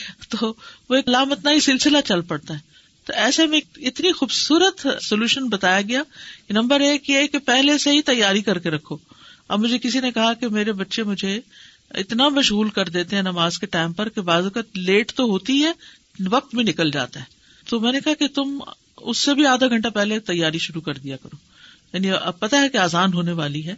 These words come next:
اور اگر میں نے اذان پہ تیاری شروع کی تو نماز کا وقت نکل جائے گا، تو اذان سے بھی پہلے یعنی آپ محتاط ہو جائیں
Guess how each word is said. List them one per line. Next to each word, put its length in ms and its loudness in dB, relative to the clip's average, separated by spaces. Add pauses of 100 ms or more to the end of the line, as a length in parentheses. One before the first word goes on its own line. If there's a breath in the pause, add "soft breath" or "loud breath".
(420 loud breath)
اور 160 2
اگر 160 0
میں 120 0
نے 80 2
اذان 420 2
پہ 100 2
تیاری 400 2
شروع 240 0
کی 140 -4
تو 80 -4
نماز 340 2
کا 80 0
وقت 180 0
نکل 320 -2
جائے 200 -4
گا، 40 -20 (440 loud breath)
تو 80 -2
اذان 320 4
سے 100 4
بھی 120 4
پہلے 340 2
یعنی 600 -6
آپ 120 4
محتاط 440 4
ہو 80 4
جائیں 220 -2